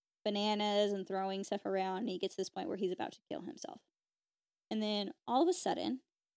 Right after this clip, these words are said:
a deer shows up at the door and he stops.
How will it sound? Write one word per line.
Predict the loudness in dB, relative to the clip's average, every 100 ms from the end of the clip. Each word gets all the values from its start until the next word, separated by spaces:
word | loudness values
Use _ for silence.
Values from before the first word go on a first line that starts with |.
| _
a | -4
deer | 0 2 4
shows | 4 2 2
up | 2
at | 0
the | -2
door | 2 4 4 4 0 -4
and | -2
he | -2 -2
stops. | -2 -2 -2 -2 -4 -6